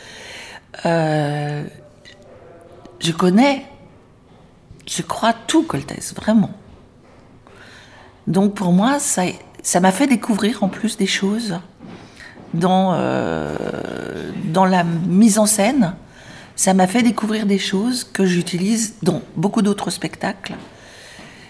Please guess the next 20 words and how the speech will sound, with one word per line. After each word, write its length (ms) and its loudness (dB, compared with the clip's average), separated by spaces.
Et 80 4
l-, 440 4
et 140 4
j'espère 460 0
bien 240 4
que, 440 -4
je, 140 -6
je 120 2
pense 240 2
que 80 -6
ça 160 -2
restera 420 -2
comme 300 -4
un 60 -2
dramaturge, 840 -6
euh, 240 -8
classique, 560 -2
pour 120 -10
le 60 -4
coup. 240 -10